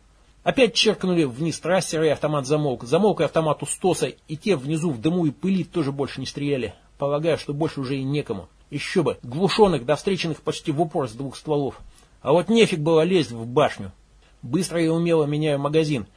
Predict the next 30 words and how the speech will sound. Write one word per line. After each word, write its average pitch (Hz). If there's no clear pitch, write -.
Теперь 156
уже 143
не 151
бросаю 160
его 147
под 143
ноги, 123
а 123
засовываю 143
обратно 139
в -
карман 135
разгрузки. 131
Что-то 165
мне 165
кажется, 156
что -
на 151
сегодня 156
бой 151
закончен. 139
Держа 160
наготове 175
автомат, 165
аккуратно 156
по 135
стеночке 131
начинаю 131
спускаться -
вниз, 135